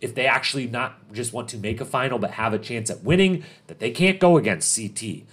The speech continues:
They probably can't go against Fessy. They probably even can't go against Corey or maybe some of these other rookies that looking tough. They need to go against each other, and hopefully just each other would be the best case.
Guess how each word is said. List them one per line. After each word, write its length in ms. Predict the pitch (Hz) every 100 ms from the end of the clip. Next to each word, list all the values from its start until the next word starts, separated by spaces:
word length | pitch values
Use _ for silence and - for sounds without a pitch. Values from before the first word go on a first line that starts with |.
| _
They 140 | 85 101
probably 300 | 147 147 160
can't 340 | 165 165 127
go 300 | 139 170 165
against 540 | - 120 117 104 - -
Fessy. 580 | - 127 107 - 80 78 - _
They 280 | 101 120 151
probably 440 | 151 143 185 214
even 300 | 208 214 214
can't 320 | 190 208 208 135
go 220 | 180 202
against 520 | 165 185 180 - -
Corey 460 | - 156 107 73 - - _ -
or 300 | 117 139 151
maybe 280 | 143 151 160
some 240 | 151 170
of 120 | 170 156
these 180 | 160
other 500 | 156 160 165 165 143 104 104 101
rookies 460 | 123 180 160 110
that 200 | 117 101
looking 320 | 117 110 107 101
tough. 300 | 113 85 -
They 120 | 131
need 160 | 196 180
to 60 |
go 160 | 165 156
against 440 | 147 131 - -
each 260 | 123 107 -
other, 380 | 101 - 76 73 - - -
and 140 | 110
hopefully 480 | 147 151 - 135 110
just 500 | - - 131 123 113
each 180 | 104 110
other 280 | 95 101
would 180 | 92 98
be 120 | 120
the 100 | 107
best 260 | 104 98 -
case. 340 | 104 92 -